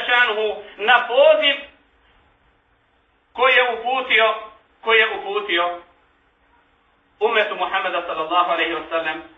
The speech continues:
odnosno svim ljudima, a zatim kao obavezu učinio vjernicima. Jer nama je cilj, cijenjena braćo, da dostignemo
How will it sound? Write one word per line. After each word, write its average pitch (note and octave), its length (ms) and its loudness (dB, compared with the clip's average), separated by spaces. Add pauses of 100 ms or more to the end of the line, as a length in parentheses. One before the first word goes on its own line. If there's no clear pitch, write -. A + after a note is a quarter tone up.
odnosno D#3 640 -4 (280)
svim G3 260 -4
ljudima, E3+ 540 -2 (920)
a D#3 120 -10
zatim E3+ 580 -4 (1080)
kao E3+ 280 2
obavezu E3+ 360 -2
učinio D#3 480 -4 (280)
vjernicima. C3+ 600 -6 (2250)
Jer A3+ 180 4
nama D#4+ 220 4
je D4+ 180 2
cilj, D4+ 280 -4
cijenjena C#4+ 380 4
braćo, C4+ 300 0
da A#3+ 100 4
dostignemo A#3+ 800 0